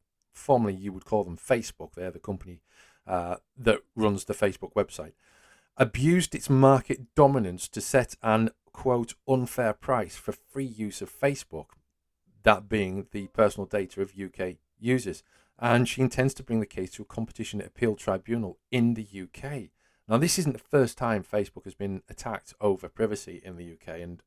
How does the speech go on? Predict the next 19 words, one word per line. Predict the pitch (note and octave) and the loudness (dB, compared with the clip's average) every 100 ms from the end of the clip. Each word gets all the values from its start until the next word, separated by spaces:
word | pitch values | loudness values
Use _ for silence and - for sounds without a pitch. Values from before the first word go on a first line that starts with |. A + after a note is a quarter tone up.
| _ | _
in | F#2+ E2+ | -18 -16
Ireland. | F2 E2 E2 D#2+ _ _ _ | -16 -18 -20 -20 _ _ _
This | A2 C#3 | -6 -2
is | E3+ | -2
quite | - C3 | 0 0
an | A2 | 2
interesting | A2+ A2 - G2+ | 0 0 -4 -6
new | G#2 G2+ | -6 -6
take | - C3+ C3 - | -2 -2 -2 -8
on | F2 | -14
it, | - | -16
though. | F#2 - _ _ _ _ _ _ - | -20 -20 _ _ _ _ _ _ -10
She | - | -6
told | C3+ E3+ F3 D3 | 0 0 0 0
B | D3 | -4
B | |
C | B2 C3 | -2 0
News | B2 G#2+ | 2 2
that | A2+ | -2